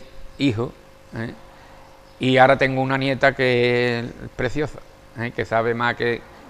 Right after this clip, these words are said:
que mi mujer, ¿eh? Entonces, mis, mis seis hijos son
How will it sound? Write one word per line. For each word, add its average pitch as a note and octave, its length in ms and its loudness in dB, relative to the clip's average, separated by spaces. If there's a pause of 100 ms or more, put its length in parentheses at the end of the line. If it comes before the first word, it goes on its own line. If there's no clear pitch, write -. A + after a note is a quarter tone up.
que B2 140 0
mi A#2+ 100 -2
mujer, A#2 300 -2 (680)
¿eh? B2 220 -4 (100)
Entonces, B2+ 480 0 (220)
mis, B2+ 360 -6 (280)
mis B2+ 280 -4
seis - 380 4
hijos D3+ 320 8 (800)
son C#3+ 800 2